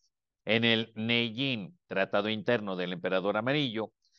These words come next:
en el texto fundamental detalla la teoría de los meridianos y establece las bases de la medicina china. La filosofía taoísta con sus conceptos del yin y el yang, así como la noción del flujo del chi, influyó enormemente en la acupuntura.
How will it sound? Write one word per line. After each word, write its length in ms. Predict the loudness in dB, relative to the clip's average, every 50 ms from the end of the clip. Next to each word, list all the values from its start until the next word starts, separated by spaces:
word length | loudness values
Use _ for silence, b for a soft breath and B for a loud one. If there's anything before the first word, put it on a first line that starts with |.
| _ _ 0
en 120 | 4 4
el 160 | 4 4 4
texto 300 | 4 2 2 4 0 0
fundamental 680 | 2 0 0 0 0 0 0 -4 -2 4 6 6 6 6
detalla 480 | 2 -2 -2 0 -2 0 0 0 0 0
la 160 | 0 -4 -4
teoría 320 | -4 -4 -4 -2 -2 -2
de 100 | -2 0
los 140 | -2 -2 -4
meridianos 640 | -4 -6 -6 -6 -4 -2 -2 -2 -2 -4 -8 -8 -10 _ _ _ _
y 100 | 4 4
establece 560 | 4 4 4 2 2 4 2 0 0 0 0
las 160 | 2 2 2 2
bases 460 | 2 0 0 0 -4 -8 -8 -8 -12 -14 -8
de 140 | -6 -4 -4
la 100 | -4 -4
medicina 540 | -4 -6 -6 -8 -8 -6 -4 -4 -4 -4
china. 340 | -2 -4 -4 -4 -4 -10 -14 _ _ _ _ _ _ _ _ _ _ _ _ _ _ _ _ _ _ _ _ _ _ _ _ _ _ _ _ _ _
La 180 | 6 6 6
filosofía 520 | 8 8 4 4 4 4 0 0 2 2 4
taoísta 440 | 4 4 2 2 0 0 0 0 0
con 160 | -2 -4 -4
sus 140 | -8 -10 -4
conceptos 520 | -4 -4 0 0 0 0 0 -4 -2 0
del 160 | 0 -2 -2
yin 200 | -4 -6 -6 -4
y 40 | -4
el 120 | -4 -2 -2
yang, 260 | 0 0 0 -2 -6 _ _ _ _ _
así 280 | 0 0 2 2 2 0
como 180 | 2 0 2
la 100 | 4 4
noción 380 | 4 2 0 -2 0 -2 -2 0
del 160 | -2 -4 -4
flujo 320 | -2 -2 -2 0 0 0 -2
del 160 | -2 -2 -4
chi, 320 | -2 -4 -4 -4 -4 -8 _ b b b b b -2
influyó 400 | -2 0 4 4 2 4 4 4
enormemente 640 | 4 4 2 2 2 2 2 2 0 0 0 0
en 80 | 0 0
la 60 | 0
acupuntura. 640 | -2 -2 -6 -8 -8 -8 -2 -2 0 0 0 -2 -4